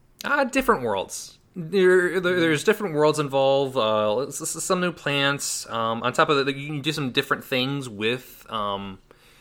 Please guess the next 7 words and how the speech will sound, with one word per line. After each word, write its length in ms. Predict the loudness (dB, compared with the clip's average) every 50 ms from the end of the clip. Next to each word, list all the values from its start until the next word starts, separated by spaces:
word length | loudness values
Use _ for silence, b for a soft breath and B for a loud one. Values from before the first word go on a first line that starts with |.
| b b b b b b
with, 280 | b 6 6 6 6 6
with, 460 | 2 2 4 4 4 4 4 2 2 0
with 180 | -2 -2 -2 -4
the, 260 | -6 -6 -4 -6 -4
the 300 | -4 -4 -6 -8 -8 -2
areas. 520 | 4 4 6 6 6 4 2 0 -2 -2 -4 -4 0
So, 460 | 4 6 6 6 6 4 2 -2 -4